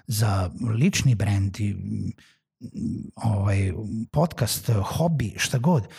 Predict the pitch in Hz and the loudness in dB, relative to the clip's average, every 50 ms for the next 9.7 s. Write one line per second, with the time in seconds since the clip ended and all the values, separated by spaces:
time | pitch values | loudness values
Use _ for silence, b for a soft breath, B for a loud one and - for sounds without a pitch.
0 | B B - 226 220 220 - - 190 175 180 170 - - 165 143 147 147 147 - | B B 0 0 0 0 0 2 4 4 4 2 0 2 2 4 4 4 4 2
1 | - - - 147 131 - - 120 - - 117 - - 131 117 - - 120 117 120 | 2 0 0 0 0 2 0 0 0 0 0 2 2 0 0 2 2 4 4 6
2 | 120 127 123 113 - - - 135 - - - 123 123 123 127 - - - 120 107 | 6 6 4 2 2 2 0 0 2 2 2 4 4 4 4 2 0 -4 -2 -2
3 | 113 - - - 110 101 - - - 110 - - - - - 113 110 110 104 104 | -2 -2 -2 -2 0 0 0 0 -2 -2 -2 -2 -4 0 2 4 4 4 2 2
4 | 104 113 - - 113 107 - 123 - - 123 110 104 98 107 - - 95 - - | 0 0 0 0 0 0 0 0 0 2 2 2 2 0 -2 -2 -2 -6 -6 -8
5 | B B B B B B B B 147 - 175 151 - - - 147 127 - - 147 | B B B B B B B B 2 4 4 4 4 4 2 2 2 2 2 0
6 | - - 117 107 107 110 - - 101 - 104 80 90 - 143 185 165 - _ - | 2 4 4 4 4 2 0 -2 -2 -2 -2 -4 -2 0 0 0 0 2 _ 2
7 | 143 139 123 - 135 - 123 117 120 120 120 - - - - - 127 107 101 101 | 2 2 2 0 -2 0 0 2 2 2 0 0 -2 -2 -2 0 0 0 0 -2
8 | 104 B B B B B B B _ _ _ _ _ _ - 107 107 - - 110 | -2 B B B B B B B _ _ _ _ _ _ 0 0 2 2 0 -2
9 | 95 - 101 101 - - 101 101 - - 110 - - | -4 -4 -6 -8 -6 -4 -4 -4 -4 -6 -4 -4 -4